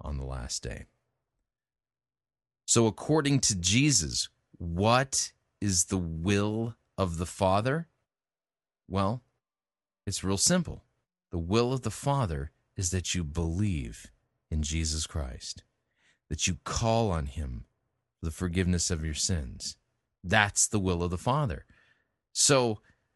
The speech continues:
you know, so here we've got Wayne Cordero saying, "Not everyone who says to me, 'Lord, Lord,' will enter the kingdom of heaven, but he who does the will of my Father who is in heaven will enter."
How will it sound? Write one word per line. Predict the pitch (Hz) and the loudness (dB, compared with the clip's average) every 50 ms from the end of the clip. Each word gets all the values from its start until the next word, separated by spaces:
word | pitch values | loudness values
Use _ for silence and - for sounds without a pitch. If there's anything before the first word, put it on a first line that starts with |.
| _ _ _ _ _ _ | _ _ _ _ _ _
you | - - 117 120 | -2 2 2 2
know, | 104 | 2
so | - - - - 143 123 | 4 4 6 6 6 4
here | 104 131 156 180 | 4 2 2 2
we've | 202 185 151 123 101 | 4 2 2 4 4
got | 131 127 120 107 - - | 4 2 2 2 -2 -4
Wayne | 98 95 117 135 147 151 147 120 | -2 2 2 2 4 2 0 0
Cordero | - 127 117 98 120 135 143 127 98 95 95 | 2 2 4 6 6 6 6 4 4 2 2
saying, | - - 104 98 98 | 2 4 4 4 4
"Not | 113 123 143 | 6 6 6
everyone | 147 147 143 147 139 135 131 | 4 2 2 2 4 4 4
who | 127 117 | 4 4
says | - - 127 123 117 | 4 4 4 4 4
to | - - 127 | 2 4 4
me, | 113 107 101 90 | 4 4 4 2
'Lord, | 87 110 123 135 131 117 | 0 0 2 4 4 4
Lord,' | 101 120 139 151 139 110 | 4 4 4 4 4 4
will | 101 113 | 2 4
enter | 120 127 120 - 117 | 4 4 2 2 0
the | 95 92 92 | -2 -2 0
kingdom | - 127 117 107 95 | 2 2 4 4 4
of | 90 82 | 2 0
heaven, | - 156 160 165 139 107 | 2 2 2 4 4 2
but | 101 101 90 | 2 2 2
he | 110 135 127 | 2 2 2
who | 123 117 | 2 2
does | 90 110 113 113 113 - - | 4 6 6 6 6 4 2
the | 107 98 | 2 2
will | 98 113 113 107 | 2 2 2 2
of | 92 | 2
my | 95 90 87 | 2 2 0
Father | - - 123 143 139 120 107 | 2 4 4 4 6 4 2
who | 98 110 113 104 | 2 2 2 2
is | 98 90 85 | 2 2 2
in | 92 90 | 2 2
heaven | 104 135 139 143 120 98 | 2 2 2 2 2 0
will | 92 95 90 - | 2 0 0 0
enter." | - 131 156 190 180 - 104 73 67 - | 2 2 4 4 2 0 -2 -2 -4 -6